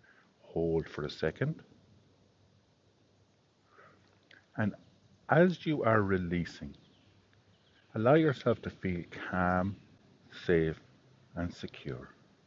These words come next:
whilst the breath is gently leaving your body. And now a third time, breathe in for a count of three. Hold for a second.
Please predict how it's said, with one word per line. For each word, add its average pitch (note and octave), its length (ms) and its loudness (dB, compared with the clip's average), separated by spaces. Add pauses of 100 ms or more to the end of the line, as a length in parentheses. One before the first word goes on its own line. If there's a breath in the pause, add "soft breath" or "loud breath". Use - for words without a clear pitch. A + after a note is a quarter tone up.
(580 soft breath)
whilst F2 260 0
the D2 60 -10
breath F#2+ 320 2 (180)
is F2 140 -6
gently F2 600 -4 (220)
leaving E2 420 -4
your E2 140 -4
body. A#1+ 320 -6 (2250 soft breath)
And D#2 80 -8
now C#2 80 -2
a B1+ 80 -2 (160)
third F#2+ 240 -2
time, B2 240 -4 (260)
breathe D#2+ 280 -4
in F2+ 240 -2 (100)
for D2 120 -8
a C#2 40 -6
count D2+ 360 -8
of D2 160 -20
three. F#2+ 280 -10 (2250)
Hold D#2+ 640 -2 (140)
for E2 80 -10
a E2 60 -8
second. F#2+ 400 -8